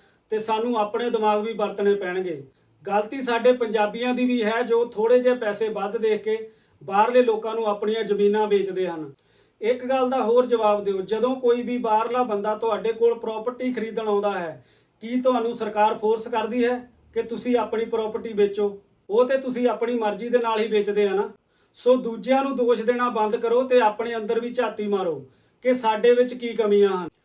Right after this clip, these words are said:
ਅਗਰ ਅਸੀਂ ਆਪਣੀ ਪ੍ਰਾਪਰਟੀ ਕਿਸੇ ਪ੍ਰਵਾਸੀ ਨੂੰ ਜਾਂ ਕਿਸੇ ਨੂੰ ਵੇਚਾਂਗੇ ਹੀ ਨਾ, ਫਿਰ ਉਹ ਕਿਸ ਤਰ੍ਹਾਂ ਸਾਡੀ ਧੱਕੇ ਨਾਲ ਪ੍ਰਾਪਰਟੀ ਲੈ ਲਏਗਾ? ਸੋ ਇਹ ਵੀ ਗੱਲਾਂ ਸਾਨੂੰ ਸਮਝਣੀਆਂ ਪੈਣਗੀਆਂ।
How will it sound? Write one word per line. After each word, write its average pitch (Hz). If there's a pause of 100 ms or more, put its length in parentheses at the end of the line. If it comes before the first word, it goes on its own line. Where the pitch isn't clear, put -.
(200)
ਅਗਰ 247
ਅਸੀਂ 269
ਆਪਣੀ 254
ਪ੍ਰਾਪਰਟੀ 254
ਕਿਸੇ 254
ਪ੍ਰਵਾਸੀ 226
ਨੂੰ 247
ਜਾਂ 240
ਕਿਸੇ 226
ਨੂੰ 247
ਵੇਚਾਂਗੇ 247
ਹੀ 233
ਨਾ, 214 (420)
ਫਿਰ 262
ਉਹ 269
ਕਿਸ 247
ਤਰ੍ਹਾਂ 247
ਸਾਡੀ 240
ਧੱਕੇ 247
ਨਾਲ 214
ਪ੍ਰਾਪਰਟੀ 208
ਲੈ 196
ਲਏਗਾ? 160 (500)
ਸੋ 247
ਇਹ 233
ਵੀ 262
ਗੱਲਾਂ 233
ਸਾਨੂੰ 226
ਸਮਝਣੀਆਂ 220
ਪੈਣਗੀਆਂ। 196